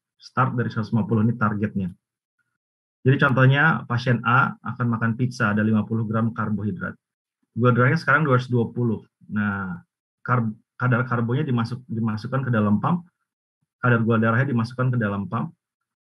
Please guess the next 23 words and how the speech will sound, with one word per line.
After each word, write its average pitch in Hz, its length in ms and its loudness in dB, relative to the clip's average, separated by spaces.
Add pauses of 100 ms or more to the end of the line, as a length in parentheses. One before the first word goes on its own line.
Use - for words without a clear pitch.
(380)
Ini 131 160 -2
kalkulasinya 127 800 2
oleh 123 160 4
pump 143 240 0
lima 117 240 0
puluh 135 320 -2
karena 120 160 -2
satu 117 240 -4
banding 110 240 4
sepuluh 120 400 -4
jadi 104 160 -2
lima, 104 480 -2
dua 110 160 -2
ratus 107 160 -4
dua 113 160 4
puluh 127 240 2
karena 107 480 2
satu 104 240 -6
banding 107 320 2
lima 104 160 2
puluh 123 240 2
jadi 104 160 0
dua. 92 320 -10